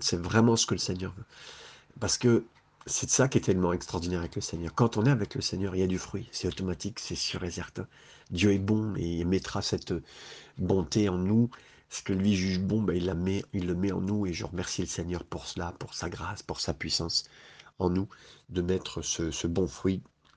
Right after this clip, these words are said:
euh, dans, euh, nos vies. Versets six à huit, comme je vous le disais, « Si quelqu'un ne demeure pas en moi, il est jeté dehors,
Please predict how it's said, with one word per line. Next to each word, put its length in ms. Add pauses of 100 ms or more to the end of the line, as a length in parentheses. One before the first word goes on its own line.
(460)
euh, 120
dans, 360 (180)
euh, 160
nos 160
vies. 180
Versets 260
six 240
à 40
huit, 220
comme 140
je 80
vous 60
le 60
disais, « 280 (320)
Si 180
quelqu'un 340
ne 120
demeure 420
pas 120
en 100
moi, 300 (1040)
il 120
est 40
jeté 220
dehors, 400